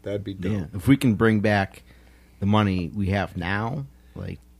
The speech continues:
Speaker 1: I just wanna bring back some of the furniture.
Speaker 2: Like, we can go back and
Speaker 1: Like,
Speaker 2: we
Speaker 1: go
Speaker 2: can
Speaker 1: back in time and
Speaker 2: be
Speaker 1: bring
Speaker 2: like,
Speaker 1: back
Speaker 2: "What
Speaker 1: the
Speaker 2: if we had, like,
Speaker 1: furniture.
Speaker 2: this thing that you can play video games on and come out with,
Speaker 1: No.
Speaker 2: like, the Xbox or something?"
Speaker 1: No, because then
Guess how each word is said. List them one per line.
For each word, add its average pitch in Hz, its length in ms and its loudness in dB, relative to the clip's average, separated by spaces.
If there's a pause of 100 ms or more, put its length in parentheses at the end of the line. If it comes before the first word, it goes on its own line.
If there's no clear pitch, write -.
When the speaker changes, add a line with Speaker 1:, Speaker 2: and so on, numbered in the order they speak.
(520)
Speaker 1:
I 131 80 4
just 190 220 -2
wanna 208 200 8
bring 143 280 6
back 139 280 8
some 127 220 0
of 113 80 0
the 92 80 -2
furniture. - 800 -8 (440)
Speaker 2:
Like, 95 200 -4
we 123 120 0
can 151 180 2
go 123 160 4
back 104 600 0
and 101 100 0
Speaker 1:
Like, 127 120 8
Speaker 2:
we 110 60 4
Speaker 1:
go 139 180 8
Speaker 2:
can 135 80 6
Speaker 1:
back 139 280 10
in 127 120 2
time 123 420 0
and 113 80 -2
Speaker 2:
be 127 80 6
Speaker 1:
bring 123 100 8
Speaker 2:
like, 110 100 6
Speaker 1:
back 113 160 6
Speaker 2:
"What 135 120 8
Speaker 1:
the 151 40 8
Speaker 2:
if 151 140 -2
we 156 80 4
had, 147 280 2
like, 143 140 4
Speaker 1:
furniture. 82 80 -4
Speaker 2:
this 131 240 0
thing 127 460 4 (140)
that 110 200 0
you 120 140 2
can 120 200 0
play 117 300 -2
video 104 400 -2
games 90 400 -6
on 80 260 -8
and 92 140 -8
come 98 240 -4
out 95 160 -2
with, 98 100 -4
Speaker 1:
No. 107 60 0
Speaker 2:
like, 90 180 0
the 95 120 -6
Xbox - 640 -10
or 73 40 -16
something?" - 460 -14 (140)
Speaker 1:
No, 110 200 2
because 101 500 -2
then 117 360 2